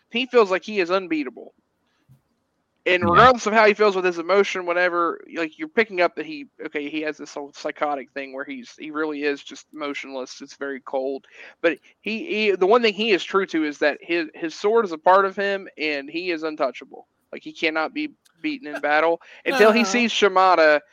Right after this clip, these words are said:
Speaker 3: yeah.
Speaker 1: He sees Shimada, and he, he is clear like, "Oh no, he is better than me." And that's also at the same time that, uh, like, they keep replaying those words, and the end of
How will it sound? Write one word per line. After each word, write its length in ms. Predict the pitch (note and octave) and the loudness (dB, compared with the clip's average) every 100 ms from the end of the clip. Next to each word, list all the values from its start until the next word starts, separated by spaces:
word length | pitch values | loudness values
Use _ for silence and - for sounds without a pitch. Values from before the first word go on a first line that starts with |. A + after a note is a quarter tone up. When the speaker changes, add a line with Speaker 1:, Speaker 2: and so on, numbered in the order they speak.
| _ | _
Speaker 3:
yeah. 80 | G#3 | -6
Speaker 1:
He 100 | G#3+ | -4
sees 200 | A#3 D4 | 2 2
Shimada, 640 | - A#3 G#3+ G#3+ F3+ D#3 D3+ | 4 6 8 8 10 8 6
and 100 | D#3+ | 2
he, 260 | D#3 F#3 F3 | 0 -4 -4
he 220 | F3+ G3 F3+ | -2 2 2
is 100 | D#3 | 2
clear 240 | - F#3+ | 4 6
like, 200 | E3 D3+ - | 8 6 4
"Oh 180 | E3+ E3+ | 4 4
no, 240 | D3 C3 | 0 -4
he 160 | - F#3+ | -6 -6
is 120 | D#3+ | -4
better 300 | - D3+ D3 | 2 2 2
than 160 | C3+ C3 | -2 -10
me." 240 | C3 B2+ - _ _ _ | -10 -12 -16 _ _ _
And 100 | E3 | 2
that's 180 | F3 G#3 | 4 6
also 340 | G#3 G#3 F#3+ F#3+ | 6 4 4 0
at 60 | C#3+ | 0
the 60 | |
same 240 | - F3+ D#3+ | -4 -6 0
time 320 | E3+ E3 D3+ | 2 2 -2
that, 180 | D3 - _ | -8 -10 _
uh, 400 | E3 D#3 C3+ A#2 G2 _ _ _ _ - | 2 2 2 -2 -6 _ _ _ _ -8
like, 180 | D#3 D3 | -8 -6
they 120 | D3+ | -8
keep 200 | E3+ - | -8 -6
replaying 440 | E3 - E3+ D#3+ | -6 2 2 2
those 180 | D3+ C#3+ | -2 -6
words, 420 | D3+ F3+ E3+ D3 F#3 | 2 4 6 2 -4
and 120 | F3+ | -4
the 80 | F3+ | 0
end 120 | |
of 100 | G#3+ | 0